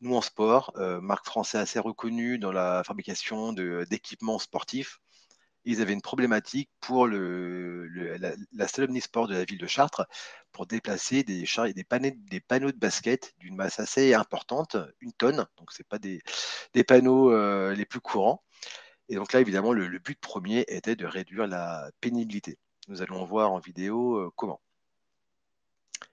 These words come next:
Donc pour ce cas-là, nous avons utilisé deux roues de série cent soixante pilotées, euh, individuellement par, euh, par une poignée pour avoir un pilotage, ce que l'on appelle, euh, char d'assaut,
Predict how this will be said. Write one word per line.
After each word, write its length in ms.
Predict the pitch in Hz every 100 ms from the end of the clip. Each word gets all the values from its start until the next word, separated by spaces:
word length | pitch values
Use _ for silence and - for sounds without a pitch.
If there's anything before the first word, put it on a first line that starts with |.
| _ _ _ _ -
Donc 120 | -
pour 180 | - 117
ce 720 | - 127 120 117 113 110 110 107
cas-là, 520 | - 131 104 113 156 -
nous 200 | 113 107
avons 260 | 107 98 104
utilisé 440 | 101 - 107 113
deux 220 | 101 113 131
roues 180 | 139
de 60 | 147
série 300 | - 113 110
cent 160 | - 110
soixante 520 | - 95 - 107 117
pilotées, 560 | - 95 101 - 113 110
euh, 260 | 92 85 76
individuellement 760 | 113 107 110 113 110 113 113 113
par, 280 | 101 92 90
euh, 120 | 82 -
par 140 | 110
une 120 | 120
poignée 400 | - 107 98 139 - _ - - - - - _
pour 200 | 98 87
avoir 260 | 101 117
un 80 | 104
pilotage, 580 | - 113 110 120 120 98
ce 100 | 87
que 100 | -
l'on 100 | 98
appelle, 320 | 95 104 101
euh, 140 | 92 85
char 200 | - 107
d'assaut, 380 | 95 - 120